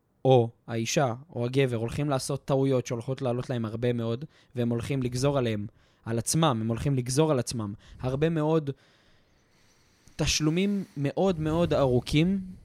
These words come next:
ומאוד קשים, ואם זה מהמקום השכלי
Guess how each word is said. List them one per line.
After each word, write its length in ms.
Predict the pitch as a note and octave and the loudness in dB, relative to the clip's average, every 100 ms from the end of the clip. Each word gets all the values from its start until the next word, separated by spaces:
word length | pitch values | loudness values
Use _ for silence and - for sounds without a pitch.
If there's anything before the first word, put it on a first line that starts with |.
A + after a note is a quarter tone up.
| - | -12
ומאוד 540 | B2 B2 B2+ C3 D#3+ D#3 | -6 0 0 2 0 0
קשים, 420 | C3+ A#2+ A2 C3+ - - _ _ _ _ | -4 -2 -2 -4 -10 -20 _ _ _ _
ואם 260 | A#2+ C#3+ F3 | -4 0 0
זה 120 | F3+ | 0
מהמקום 480 | D#3+ A#2 A2 D3+ D#3 | 0 -2 -2 -2 0
השכלי 640 | C3 - B2 F3 G#3+ F#3+ | -2 -4 -6 -2 0 -2